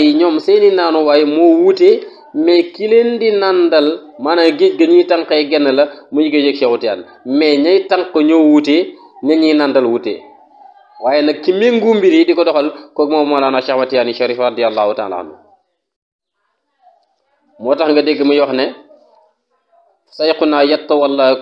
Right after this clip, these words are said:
kulla tarbiyatin ani sawaabi madal ayyaami wal uqabi. Man kaana yabqi wusulan fi tariqatina,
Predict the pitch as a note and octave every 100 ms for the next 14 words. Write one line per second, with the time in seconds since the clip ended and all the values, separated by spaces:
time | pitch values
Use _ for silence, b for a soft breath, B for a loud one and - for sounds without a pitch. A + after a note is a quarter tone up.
0 | - F3 D#3+ D3+ D3 C3 C3+ C3 B2+ B2+
1 | D#3+ - _ _ _ C3+ C#3 C#3 C3+ B2
2 | A#2+ B2+ B2+ B2 B2 - B2+ B2 B2+ B2+
3 | B2 A#2 A#2 - G#2+ F2 - _ _ _
4 | _ _ _ _ _ _ _ _ - C3
5 | C3+ C#3+ C#3+ C3+ C#3+ C#3+ - C3+ A2 -
6 | _ - A#2 C3+ C#3+ C3+ C3 B2+ C#3 C#3
7 | C#3 C3+ C#3 C#3 B2+